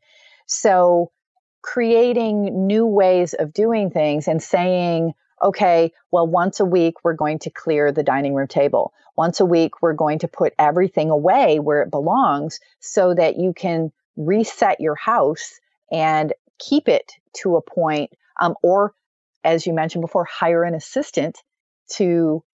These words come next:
keep it that way for you if you can't do it yourself. There are lots of ways to do this. And we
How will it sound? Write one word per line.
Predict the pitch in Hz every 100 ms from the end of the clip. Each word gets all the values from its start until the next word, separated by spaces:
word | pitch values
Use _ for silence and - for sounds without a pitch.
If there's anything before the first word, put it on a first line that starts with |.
| -
keep | - 277
it | 196 -
that | 160
way | 165 151
for | 147 - 247 277
you | 190 151 -
if | 175 -
you | 175
can't | 165 - 156 139
do | 147 147
it | 123
yourself. | - 120 - 165 127 - - -
There | - 208
are | 196
lots | 208 254 -
of | 175
ways | 175 175
to | -
do | 147 180
this. | 156 135 -
And | 165
we | 185 226